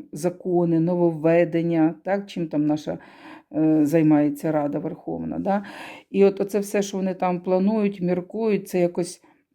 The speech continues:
м, е, воно йде врозріз з реальним життям.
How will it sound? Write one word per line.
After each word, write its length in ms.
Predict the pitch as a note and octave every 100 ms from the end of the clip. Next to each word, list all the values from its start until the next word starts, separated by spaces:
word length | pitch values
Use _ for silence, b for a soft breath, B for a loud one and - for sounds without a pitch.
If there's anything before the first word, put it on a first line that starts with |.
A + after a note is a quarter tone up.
| -
м, 500 | E3+ E3+ D#3+ D#3 D3+ B _ _ - B B B B B B
е, 240 | - F3+ -
воно 300 | F3+ G3 G3+
йде 400 | E3+ F3 G3+ F3+ -
врозріз 800 | D#3+ D#3 G3 F#3+ F#3 G#3 A#3 -
з 140 | D#3
реальним 540 | F3+ F#3 F#3+ G#3 F#3+ F3+
життям. 680 | F3 G3 G3 - D#3 C#3